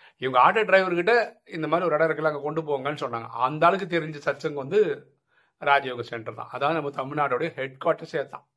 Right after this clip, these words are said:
அங்கதான் கொண்டு போய் விட்டுருக்காங்க. இவங்க ஒரு வாரமா போயிருக்காங்க, செவன் டேஸ் கோர்ஸ் முடிச்சிட்டாங்க. இவங்களுக்கு ரொம்ப பிடிச்சி போச்சு. "சரி, நீங்க சொல்ற சத்சங் வேணாம், எனக்கு இந்த சத்சங்கே போதும்."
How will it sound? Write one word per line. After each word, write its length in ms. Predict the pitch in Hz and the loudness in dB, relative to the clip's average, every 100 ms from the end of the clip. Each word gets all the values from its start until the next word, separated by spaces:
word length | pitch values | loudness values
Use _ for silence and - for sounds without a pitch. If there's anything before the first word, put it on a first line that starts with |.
| _ _ _ _ | _ _ _ _
அங்கதான் 320 | 151 180 180 | 2 4 4
கொண்டு 160 | 170 156 | 2 -2
போய் 100 | 143 | -4
விட்டுருக்காங்க. 280 | 139 127 - _ _ _ | -4 -8 -12 _ _ _
இவங்க 220 | 196 202 | -2 2
ஒரு 160 | 180 202 | 6 8
வாரமா 180 | 202 214 | 8 6
போயிருக்காங்க, 400 | 208 339 208 202 | 2 0 -2 2
செவன் 240 | 190 196 | 2 2
டேஸ் 80 | 190 | 0
கோர்ஸ் 200 | 208 208 | 0 -2
முடிச்சிட்டாங்க. 460 | 196 185 - 175 120 - | -6 -2 2 2 0 -10
இவங்களுக்கு 180 | 170 190 | -6 -2
ரொம்ப 180 | 180 180 | -2 -2
பிடிச்சி 240 | 170 175 | -6 -8
போச்சு. 300 | 151 143 151 | -8 -8 -10
"சரி, 180 | 156 143 | -8 -8
நீங்க 280 | 143 151 156 | -8 -8 -8
சொல்ற 40 | |
சத்சங் 320 | 147 135 143 | -8 -8 -6
வேணாம், 260 | 127 131 131 | -4 -4 -6
எனக்கு 60 | |
இந்த 220 | 120 117 117 | -10 -14 -16
சத்சங்கே 280 | - 123 | -14 -12
போதும்." 500 | 120 120 117 113 - | -12 -10 -12 -12 -16